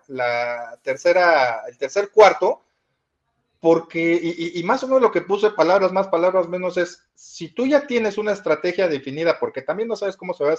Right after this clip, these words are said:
cómo va a jugar el otro rival, pero ganas el volado para, para empezar el partido y prefieres darle la pelota, el famoso defer,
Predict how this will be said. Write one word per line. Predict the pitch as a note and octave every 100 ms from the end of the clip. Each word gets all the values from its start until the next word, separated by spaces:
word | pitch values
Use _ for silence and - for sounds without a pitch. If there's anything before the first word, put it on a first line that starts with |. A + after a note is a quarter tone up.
| -
cómo | F3 E3+
va | D#3+
a | -
jugar | D3+ D3
el |
otro | D3+ D#3
rival, | B2+ B2 B2 - _ _ _ _ _
pero | C#3 C#3 C#3 C#3
ganas | C#3+ F3+ C4 A3+
el | G3
volado | E3+ F3+ F3+ C#3 -
para, | B2 A#2+ C3
para | C3+ B2+
empezar | C3 C3 E3
el | E3
partido | C#3+ C3+ D#3+ D3 -
y | B2+
prefieres | - - F3+ F#3 F3
darle | F3 E3
la | C3+ -
pelota, | C3 D3+ D#3 C#3+
el | B2 B2
famoso | C3 D#3 E3+ B2+
defer, | A2+ - C3